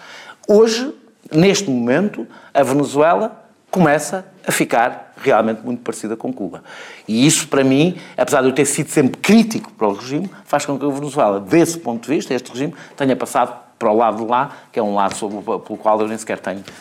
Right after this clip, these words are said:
grande debate a fazer. Até agora fazia o debate do caminho errado que a Venezuela estava a fazer. Agora já, o ca-, o caminho já é outro e já é distante da democracia e, portanto, distante dos valores que eu considero ser os valores de esquerda.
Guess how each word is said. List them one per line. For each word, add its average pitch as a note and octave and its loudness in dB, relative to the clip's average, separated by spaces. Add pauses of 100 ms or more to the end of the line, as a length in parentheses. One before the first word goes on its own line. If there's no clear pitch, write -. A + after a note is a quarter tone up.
(120)
grande G2 -4
debate F#2 -2
a G2+ -8
fazer. G#2 -6
Até A2+ 2
agora A2+ 4
fazia A#2 -4
o A2 -4
debate A2+ -2
do A2 -12
caminho A#2+ 0
errado A#2 0 (240)
que - -4
a G#2 2
Venezuela G#2+ 0
estava D#3 0
a E3+ -2
fazer. F#3+ 0 (280)
Agora A2 2 (240)
já, D3+ -4
o C3+ -4
ca-, C#3 0
o C#3+ 4
caminho C3+ 2
já C3 2
é B2 6
outro B2 4
e A2 -4
já G#2+ -4
é G#2+ -2
distante G#2 -8
da A#2 -4
democracia C3 -4
e, G3 4
portanto, D3+ -2
distante C3+ -2
dos B2+ -6
valores B2 2
que A#2+ -4
eu G#2+ -4
considero A2+ -6
ser A2 -6
os G2 -6
valores G2 -6
de G2+ -20
esquerda. - -14